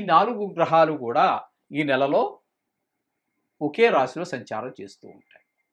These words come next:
ఇకపోతే రవి, కుజ, బుధ, శుక్ర ఈ నాలుగు గ్రహాలు కూడా రెండు రెండు రాశులలో సంచారం చేస్తూ ఉన్నాయి. ఇప్పుడు ఇందులో నెలంతా ఒకే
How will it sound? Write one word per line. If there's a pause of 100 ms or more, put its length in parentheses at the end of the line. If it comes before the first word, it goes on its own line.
(560)
ఇకపోతే (720)
రవి, (260)
కుజ, (400)
బుధ, (260)
శుక్ర (460)
ఈ (160)
నాలుగు
గ్రహాలు (120)
కూడా (640)
రెండు (100)
రెండు
రాశులలో (400)
సంచారం
చేస్తూ (100)
ఉన్నాయి. (1800)
ఇప్పుడు (560)
ఇందులో (720)
నెలంతా (140)
ఒకే